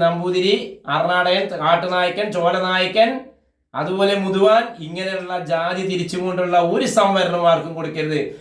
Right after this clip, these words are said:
അങ്ങനെ കൊടുത്താൽ, അങ്ങനെ കൊടുത്താൽ കാലങ്ങളോളം ഈ സംവരണം നക്കാപ്പിച്ച എല്ലും കഷണത്തിന് വേണ്ടി കാത്തിരിക്കും.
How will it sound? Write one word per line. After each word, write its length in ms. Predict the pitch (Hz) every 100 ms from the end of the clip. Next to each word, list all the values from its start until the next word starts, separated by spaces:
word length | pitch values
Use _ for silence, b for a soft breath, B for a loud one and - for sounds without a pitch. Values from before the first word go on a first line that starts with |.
| 190
അങ്ങനെ 200 | 226 269 269
കൊടുത്താൽ, 420 | 247 254 269 233 - - _ _ _ _ - 156
അങ്ങനെ 220 | 226 247 233
കൊടുത്താൽ 440 | 226 233 247 226 180 -
കാലങ്ങളോളം 960 | 143 175 208 220 226 233 240 240 240 202 156 113 - _ _ _ _ _ _ _ _ _ _ _ _ _ 156
ഈ 20 | 196 202
സംവരണം 400 | 196 214 214 202
നക്കാപ്പിച്ച 480 | 185 226 220 208 220 214
എല്ലും 180 | 208 220 220
കഷണത്തിന് 380 | 214 220 214 214
വേണ്ടി 180 | 214 202 196
കാത്തിരിക്കും. 600 | 196 196 214 202 196